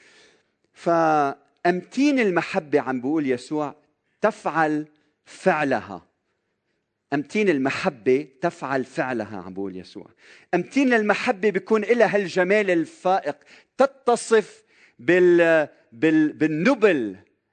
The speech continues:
أمتين لما بتكون المحبة موجهة للشخص يلي ما بيستحقها. لما بتكون المحبة موجهة للشخص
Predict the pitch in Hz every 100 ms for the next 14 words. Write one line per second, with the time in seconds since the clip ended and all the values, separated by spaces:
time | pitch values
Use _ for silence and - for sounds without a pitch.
0 | - 151 - 214 175 113 90 _ _ _
1 | _ _ _ 262 233 226 240 _ _ _
2 | _ _ _ _ _ _ _ - 123 151
3 | 180 165 147 143 - 196 202 165 143 131
4 | - 165 120 117 117 165 _ _ _ _
5 | 120 123 120 127 156 - 120 113 120 117
6 | 107 107 - - 135 127 120 - - _
7 | _ 120 113 110 104 107 123 104 101 -
8 | - - - _ - _ _ _ _ _
9 | _ _ _ _ _ _ _ _ _ _
10 | _ - 120 131 202 233 220 185 185 220
11 | 240 214 185 180 - 226 160 165 170 156
12 | 208 208 151 170 127 123 98 - 123 -
13 | - 277 277 170 -